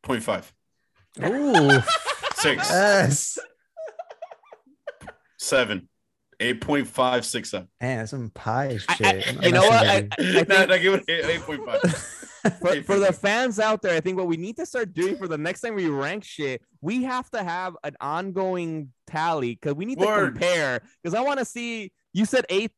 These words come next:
Speaker 3: to something else before that was way better than this. Like,
Speaker 1: Don't,
Speaker 3: man, I
Speaker 2: Yeah,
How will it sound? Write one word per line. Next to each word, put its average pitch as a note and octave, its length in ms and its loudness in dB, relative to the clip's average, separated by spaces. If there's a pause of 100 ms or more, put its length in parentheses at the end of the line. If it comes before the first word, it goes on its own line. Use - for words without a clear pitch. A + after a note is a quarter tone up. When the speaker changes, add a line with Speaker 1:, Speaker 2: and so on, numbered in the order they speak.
Speaker 3:
to F#3 100 0
something F3+ 380 -4
else F3+ 240 0
before D#3 280 -2
that D3+ 100 -2
was D3 140 -4
way G3+ 440 -4
better D#3+ 520 -4
than C#3+ 320 -8
this. C#3+ 440 -6
Like, C3+ 220 -6
Speaker 1:
Don't, F#3+ 160 0
Speaker 3:
man, B2 220 -6
I B2+ 180 -2
Speaker 2:
Yeah, C3+ 120 8